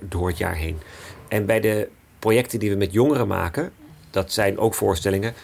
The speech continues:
die noem-, die noemen we de jongerenprojecten. Dat zijn er inmiddels veertig door heel het land. Daar ben je ook in gesprek met jongeren. Daar zijn de makers ook in gesprek met jongeren. En ze verhouden zich daar tot de geschiedenis van de Tweede Wereldoorlog.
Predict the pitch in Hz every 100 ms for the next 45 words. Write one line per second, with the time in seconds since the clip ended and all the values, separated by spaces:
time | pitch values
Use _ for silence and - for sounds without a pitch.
0 | - 92 110 127 - 98 101 127 104 95
1 | 107 117 104 95 90 85 - - - -
2 | - - - 104 104 107 110 101 98 -
3 | 131 127 98 - 98 95 90 120 107 101
4 | - - - - - - - 85 120 135
5 | 120 117 113 151 147 - 131 98 - 110
6 | 98 95 85 90 90 127 - 104 107 98
7 | 110 120 - - 135 - 98 - - 98
8 | 90 92 85 92 123 - - - - -
9 | - 120 113 98 104 110 113 147 - -
10 | 113 101 - 117 - 98 - 127 107 104
11 | 95 113 104 98 101 98 95 90 -